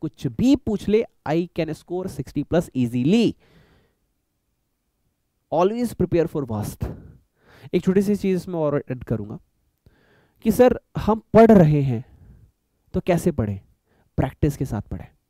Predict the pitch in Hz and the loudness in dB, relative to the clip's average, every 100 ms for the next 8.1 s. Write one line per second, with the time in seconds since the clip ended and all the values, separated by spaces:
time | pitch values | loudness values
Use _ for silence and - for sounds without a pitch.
0 | _ _ _ - _ _ - - 156 196 | _ _ _ -20 _ _ -12 -6 -2 2
1 | 185 185 180 202 190 190 156 175 196 185 | 0 0 0 0 0 -4 -4 -4 -2 -4
2 | 165 135 143 151 143 131 135 127 110 117 | -2 0 0 0 -2 0 2 0 -4 -4
3 | 127 123 120 117 113 117 113 113 113 113 | 0 0 -2 -6 -8 -6 -2 -2 -4 -4
4 | 117 117 120 123 120 110 113 107 113 - | -4 -4 -6 -6 -6 -10 -10 -8 -6 -6
5 | - 156 202 190 170 147 165 160 196 190 | -4 -4 -2 -2 -2 -2 -2 -4 -2 0
6 | 113 101 _ _ _ _ _ _ _ - | -2 -6 _ _ _ _ _ _ _ -4
7 | 165 202 143 143 151 147 135 127 - 196 | 0 0 4 4 4 0 -2 -6 -4 -6